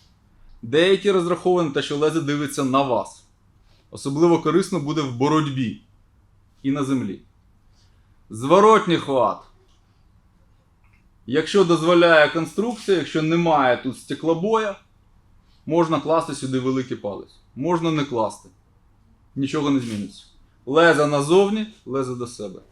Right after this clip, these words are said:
Це все. Зараз ми відпрацюємо декілька технік рукопашного бою,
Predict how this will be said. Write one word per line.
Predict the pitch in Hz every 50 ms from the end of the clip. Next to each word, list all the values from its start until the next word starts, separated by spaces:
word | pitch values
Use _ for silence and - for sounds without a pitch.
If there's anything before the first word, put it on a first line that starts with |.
| _ _ _ _ _ _ _ _
Це | - 147
все. | 143 - - - 110 90 - _ _ _ _ _ _ _ _ _ _ _ _ _ _ _ _ _ _ _ _ _ _ _ _ _ _ _ _ _ _ _ _ -
Зараз | 120 120 151 196 190 175 147 127 110 - - - - - 135
ми | 143 165 185 190 170 139 113 98 92 - 123
відпрацюємо | 151 165 156 - 170 175 170 - - 196 190 175 160 143 131 131 123
декілька | 123 127 170 180 165 165 - 147 131 - - 131 113
технік | - - - 170 165 160 - - 127 120 120 -
рукопашного | 135 156 151 151 - 156 147 - - 165 156 139 - - 131 127 120 123 127
бою, | 123 123 127 131 131 120 110 113 127 143